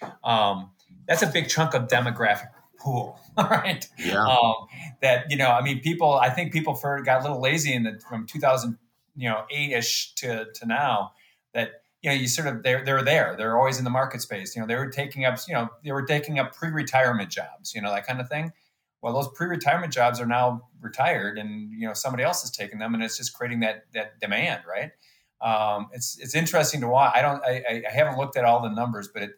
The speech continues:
Speaker 1: I gotta believe it's, that backfill is, you know, we've always talked about it, you know, the, the boomers dominated. Well, they're still dominating in, in this way, you know, that kind of thing is, and it shift. And to your point, what Amazon's realized is that how do I get those people that, you know,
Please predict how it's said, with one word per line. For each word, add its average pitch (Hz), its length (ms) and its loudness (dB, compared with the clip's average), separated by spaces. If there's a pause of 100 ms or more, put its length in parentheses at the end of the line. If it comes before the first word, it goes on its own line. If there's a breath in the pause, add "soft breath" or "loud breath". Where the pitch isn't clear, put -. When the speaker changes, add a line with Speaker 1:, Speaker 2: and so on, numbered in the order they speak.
Speaker 1:
I 104 60 -4
gotta 127 240 4
believe 117 380 -4
it's, - 380 -6 (360 soft breath)
that 123 240 2
backfill 127 520 2
is, - 240 -6 (120)
you 104 140 -10
know, 101 80 -6 (220)
we've 117 140 -2
always 127 260 2
talked 131 320 2
about 95 280 -2
it, 98 120 -10 (160)
you 120 100 -6
know, 104 140 -6
the, 120 180 -4
the 110 60 -12
boomers 123 340 -4
dominated. 123 580 -2 (600)
Well, 120 360 -2
they're 104 120 -6
still 131 240 -4
dominating 107 540 0
in, 98 280 -6
in 107 80 -12
this 117 240 -6
way, 73 120 -12 (260)
you 104 100 -12
know, 92 180 -4
that 98 140 -8
kind 123 140 -6
of 120 60 -10
thing 127 180 -4
is, 98 200 -10
and 113 120 -6
it 104 100 -4
shift. - 300 -2
And 127 120 -4
to - 80 -4
your 120 180 -2
point, 143 220 2
what 110 120 -2
Amazon's 120 500 2
realized 110 480 0
is 101 60 -6
that 104 100 -2
how 123 140 6
do 123 80 4
I 113 80 4
get 117 180 -8
those 113 220 -8
people 117 300 -4
that, 101 200 -2 (540 soft breath)
you 113 100 -10
know, 101 240 -2